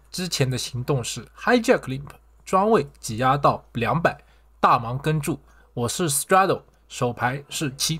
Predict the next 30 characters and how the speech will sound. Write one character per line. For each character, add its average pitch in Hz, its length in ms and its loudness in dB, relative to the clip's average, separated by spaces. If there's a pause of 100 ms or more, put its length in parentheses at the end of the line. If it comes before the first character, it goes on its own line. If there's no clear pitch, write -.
(120)
八 160 160 6
方 165 220 2
便， 165 200 -2 (160)
也 143 220 0
选 117 280 -2
择 110 180 -8
跟 131 220 -2
注， 135 180 -2 (240)
hijack 135 460 2 (120)
跟 113 180 -4
注， 113 160 -10 (220)
四 117 380 -2
人 98 340 -10
底 - 220 -12
池。 80 320 -10 (2000)
翻 226 320 2
牌 120 300 2
是 135 340 -4
七 196 420 -6
五 107 300 -8
二 147 240 4
彩 104 260 -6
虹 120 240 -4
面， 160 240 -2
还 - 280 -8
算 135 220 0
是 123 200 -4
对 147 200 -2
我 113 160 -2
们 107 180 -8